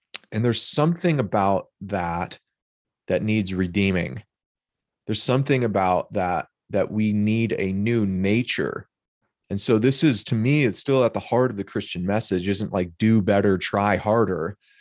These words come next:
It's that Christ has come, fully God, fully human, sinless, tempted in all things and sinned not,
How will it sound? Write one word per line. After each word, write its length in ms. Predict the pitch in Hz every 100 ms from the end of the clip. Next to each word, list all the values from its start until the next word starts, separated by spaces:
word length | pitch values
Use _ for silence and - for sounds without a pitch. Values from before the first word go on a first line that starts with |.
| _ _ -
It's 140 | 113
that 280 | 131 107 -
Christ 500 | - 120 123 139 -
has 180 | 104 -
come, 560 | - 135 107 90 110 - _ _ _ _
fully 340 | - 151 147 127
God, 540 | 120 120 107 98 98 - _ _
fully 380 | - - 139 120
human, 640 | 95 117 135 123 73 85 101 _ _ _
sinless, 960 | - - 160 160 110 82 90 - - - _ _ _
tempted 380 | - 147 151 139
in 60 |
all 200 | 139 127
things 560 | 117 - 127 113 107 - -
and 160 | 101
sinned 480 | - - 143 131 101
not, 400 | 107 117 101 -